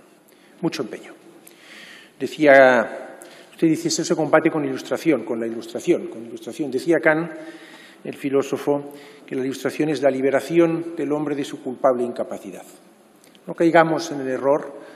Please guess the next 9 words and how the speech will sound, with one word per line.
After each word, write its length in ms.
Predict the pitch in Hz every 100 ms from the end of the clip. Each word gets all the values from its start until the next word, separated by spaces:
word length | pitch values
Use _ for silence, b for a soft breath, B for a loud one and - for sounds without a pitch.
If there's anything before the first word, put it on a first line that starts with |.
| B B
de 600 | 127 127 113 107 104 - B B B -
volver 300 | 135 123 147
a 80 | 127
tiempos 380 | 135 117 117
oscuros. 480 | 107 - - - - -
Las 160 | 170 170
vacunas 380 | 170 220 220 226
salvan 400 | 208 185 170 131
vidas. 480 | 113 - - -